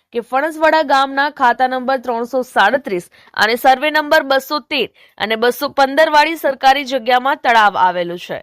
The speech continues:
આ તળાવમાંથી ગેરકાયદેસર રીતે પાણી બહાર કાઢી માટી ખોદકામ ચાલતું અંગેની લેખિત ફરિયાદ કરી હતી, જે અંગે આજરોજ ફણસવાડા ગામની મહિલા સરપંચ સરોજબેન હરીશભાઈ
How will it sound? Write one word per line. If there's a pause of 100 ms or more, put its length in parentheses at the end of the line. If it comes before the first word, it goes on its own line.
(320)
આ
તળાવમાંથી
ગેરકાયદેસર
રીતે
પાણી
બહાર
કાઢી
માટી
ખોદકામ
ચાલતું
અંગેની (220)
લેખિત
ફરિયાદ
કરી
હતી, (300)
જે
અંગે
આજરોજ
ફણસવાડા
ગામની
મહિલા
સરપંચ
સરોજબેન
હરીશભાઈ